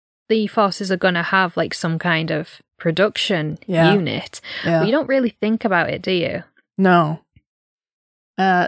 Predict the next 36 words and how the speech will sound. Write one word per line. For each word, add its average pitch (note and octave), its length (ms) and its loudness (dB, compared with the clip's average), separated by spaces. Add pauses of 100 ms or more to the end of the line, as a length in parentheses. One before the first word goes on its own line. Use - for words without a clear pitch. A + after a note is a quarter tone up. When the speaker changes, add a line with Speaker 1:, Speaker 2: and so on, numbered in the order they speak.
Speaker 2:
so G3 360 0
after A3 360 -2
being F#3+ 320 0
discharged G3 460 0
from F#3 160 -2
the F3+ 140 2
army F3+ 340 2
at F3 140 0
the F3 120 0
end F3+ 120 4
of E3+ 80 0
the F3 80 0
war, E3 500 0
George F3 300 -2
returned D4 400 -2
to G3 60 -4
Hollywood, D#3 520 -2 (240)
but E3+ 180 -4
he F#3 120 -4
struggled A3 420 0
to F#3+ 120 -2
restart F3+ 420 0
his F3 180 -6
film E3+ 340 -2
career, C#3+ 520 -4 (560)
uh, D3+ 480 -2
as D#3+ 260 -2
Hollywood's E3+ 540 -2 (100)
golden F#3 380 0
age E3+ 480 -6
studio E3 420 -4
system E3 540 -8
began D3 320 -4
to - 80 -12
slow - 260 -4
down. - 460 -6